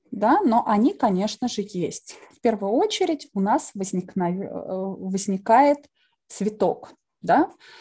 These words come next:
А, цветок у нас характерен только для покрытосеменных растений, и, соответственно, цветок у нас играет огромнейшую роль,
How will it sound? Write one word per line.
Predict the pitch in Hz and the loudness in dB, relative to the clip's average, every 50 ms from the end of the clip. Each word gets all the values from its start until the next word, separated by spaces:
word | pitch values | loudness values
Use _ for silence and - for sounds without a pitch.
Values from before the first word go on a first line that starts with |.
| - - - - - - _ | -20 -20 -20 -20 -20 -12 _
А, | 208 196 202 202 202 202 202 202 202 202 208 | 0 2 4 4 6 6 4 4 4 2 2
цветок | 202 - - 240 240 - 392 427 - 285 | 0 0 -2 0 4 6 4 6 6 4
у | |
нас | 247 233 233 - | 4 4 2 0
характерен | - - 233 233 226 - - - 226 202 190 185 | -2 -2 -2 -2 -2 -2 -4 -4 -2 -2 -2 -4
только | 185 - 254 247 - 214 | 0 0 -2 0 -2 -2
для | 190 202 202 | -2 -2 0
покрытосеменных | 202 - 208 208 - 220 - - 170 - - 190 190 196 196 175 - - | 0 0 -2 -2 -6 -8 -6 -6 -8 -6 -4 -4 -4 -2 -4 -4 -4 -4
растений, | - 190 - - - - 170 185 196 208 254 285 320 370 | -4 -4 -4 -6 -6 -8 -6 -4 0 4 6 6 4 4
и, | - - 233 247 226 | 4 4 4 4 4
соответственно, | - - 190 175 - 220 294 330 - 311 311 285 | 4 0 -2 -2 0 -2 -2 0 2 2 2 2
цветок | - - 190 - 240 302 - - | 2 -4 -2 0 2 2 2 2
у | 214 | 0
нас | 208 214 202 - | 0 0 -2 -4
играет | 190 190 214 220 214 214 - | -2 2 2 2 2 0 0
огромнейшую | - 202 202 196 208 214 226 226 208 175 170 165 170 - - - - 175 170 | 0 0 0 0 0 0 2 2 2 0 -2 -4 -8 -10 -14 -14 -10 -8 -4
роль, | 180 190 233 330 415 453 | 0 2 4 6 6 6